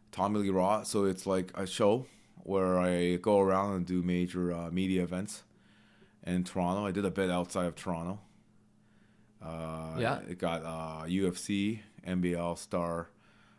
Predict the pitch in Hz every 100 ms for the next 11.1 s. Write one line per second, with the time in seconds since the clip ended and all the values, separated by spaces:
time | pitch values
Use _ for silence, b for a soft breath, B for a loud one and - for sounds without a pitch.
0 | b - 82 78 82 85 87 90 85 82
1 | 85 82 92 87 87 87 85 87 85 80
2 | 82 85 90 - 92 117 143 92 - -
3 | 82 82 80 82 90 90 85 87 82 82
4 | 82 82 85 82 80 78 82 90 - 80
5 | 82 82 82 82 82 80 80 101 135 143
6 | 139 127 147 139 165 175 156 135 117 117
7 | 98 104 104 98 95 98 92 98 92 92
8 | 90 - 101 90 87 92 92 90 b b
9 | b b b b b b - 78 87 98
10 | - 95 92 92 92 90 92 95 92 98